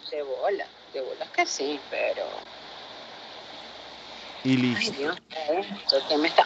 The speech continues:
Speaker 1: ¡Upa, calor!
Speaker 2: Mira,
Speaker 1: Ay,
Speaker 2: y
Speaker 1: me escribió mi franchu cubano. ¡Ay, qué rico!
Speaker 2: Coño,
Speaker 1: qué
Speaker 2: ese
Speaker 1: rico.
Speaker 2: cubano sí debe ser bello, porque si es una mezcla de francés con cubano, pero con, ¿qué, qué edad tiene esa gente? Con tal no sea tan,
Speaker 1: No,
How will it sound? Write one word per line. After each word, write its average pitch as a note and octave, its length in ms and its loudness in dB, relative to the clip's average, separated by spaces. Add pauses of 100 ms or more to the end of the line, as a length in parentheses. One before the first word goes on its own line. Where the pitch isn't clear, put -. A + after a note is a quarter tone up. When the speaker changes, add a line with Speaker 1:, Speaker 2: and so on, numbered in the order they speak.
Speaker 1:
¡Upa, G3+ 480 12
calor! D3+ 500 10 (760)
Speaker 2:
Mira, C#3+ 400 12
Speaker 1:
Ay, C3+ 420 12 (160)
Speaker 2:
y - 220 -8
Speaker 1:
me F3 160 10
escribió E3 420 6
mi F#3+ 140 4
franchu F#3 760 6
cubano. F3+ 680 8 (280)
¡Ay, D#4 640 12 (640)
qué - 160 2
rico! G3+ 400 4
Speaker 2:
Coño, D#3 240 12
Speaker 1:
qué C3+ 80 10
Speaker 2:
ese C#3+ 120 10
Speaker 1:
rico. - 120 6
Speaker 2:
cubano B2 260 10
sí B2+ 140 4
debe B2+ 160 8
ser A2+ 240 4
bello, A2+ 340 6
porque G#2+ 220 0
si B2 160 6
es A#2 120 6
una C3 200 6
mezcla D3+ 300 6
de D#3 40 4
francés A#2 400 2
con D3 180 2
cubano, C#3 640 6 (500)
pero C#3+ 280 12 (160)
con, C#3+ 240 6 (160)
¿qué, D3+ 260 4
qué D3 120 10
edad C#3 180 12
tiene C#3+ 260 6
esa C#3+ 200 0
gente? A#2 360 0
Con A#2 220 -2
tal A#2 160 4
no B2 80 2
sea C3+ 160 2
tan, B2 440 2
Speaker 1:
No, A#2+ 40 -14